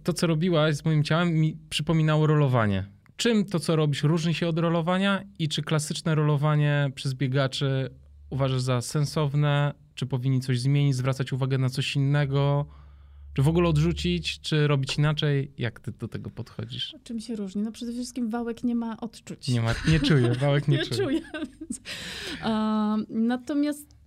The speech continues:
Speaker 2: e, jakby można sobie inaczej. Rolowaniem możesz sobie, kiedy masz, e,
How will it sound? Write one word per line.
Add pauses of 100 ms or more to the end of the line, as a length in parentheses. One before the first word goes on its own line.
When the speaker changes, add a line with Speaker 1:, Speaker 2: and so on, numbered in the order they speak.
(320)
Speaker 2:
e,
jakby
można
sobie
inaczej.
Rolowaniem
możesz
sobie,
kiedy
masz,
e,